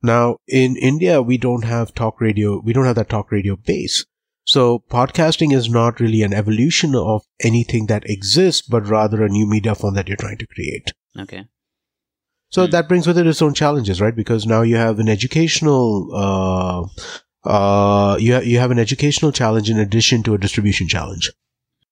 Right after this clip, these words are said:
Speaker 2: So it also means, like, in India, we have a radio more focused into entertainment, like, rather than the long form talk. Talk content has there, you know, has never been there in India, right? So,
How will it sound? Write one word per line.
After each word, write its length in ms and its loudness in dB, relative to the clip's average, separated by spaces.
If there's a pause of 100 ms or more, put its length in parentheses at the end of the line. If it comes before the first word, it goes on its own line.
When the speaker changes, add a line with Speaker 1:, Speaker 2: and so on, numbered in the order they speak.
(1300)
Speaker 2:
So 260 -2
it 120 0
also 220 -2
means, 260 -2
like, 300 -2
in 140 -4
India, 320 -2
we 100 -2
have 220 -4
a 100 -10
radio 540 -4 (120)
more 240 -2
focused 380 -2
into 180 -2
entertainment, 600 -2
like, 180 -2
rather 240 0
than 140 -4
the 160 -2
long 340 -2
form 200 -4
talk. 360 -2
Talk 220 -2
content 280 -2
has 220 -4 (440)
there, 160 -2 (260)
you 160 0
know, 100 -4
has 240 -6
never 240 -4
been 180 -6
there 160 0
in 120 -4
India, 360 -4
right? 200 -6
So, 260 -4